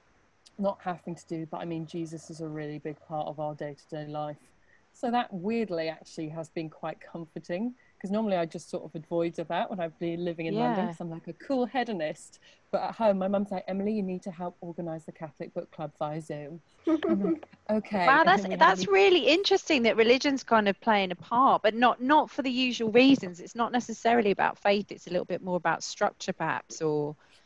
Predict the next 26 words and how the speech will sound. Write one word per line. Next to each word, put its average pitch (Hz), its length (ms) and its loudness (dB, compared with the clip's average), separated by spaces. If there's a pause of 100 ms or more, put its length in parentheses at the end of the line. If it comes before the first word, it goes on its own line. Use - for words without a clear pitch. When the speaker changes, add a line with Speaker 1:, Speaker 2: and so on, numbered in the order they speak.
(540)
Speaker 2:
um, 165 420 4 (260)
just - 280 -4
giving 202 300 6
you, 180 260 4 (100)
yeah, 208 260 6
like, 175 340 2 (240)
something 202 640 2
to 214 100 -4
do 190 480 6
and 269 180 2
to 233 100 -2
focus 185 560 0
on 208 360 2 (400)
that - 120 4
you 226 80 -2
don't 269 260 6
Speaker 1:
It's 226 60 2
Speaker 2:
have 233 120 -2
to 247 60 -4
Speaker 1:
a - 20 -4
Speaker 2:
think 254 220 2
about. 151 500 -2 (640)
Speaker 1:
It's 247 180 -6
like 320 140 2
meditation, 226 800 -2
like 165 180 -8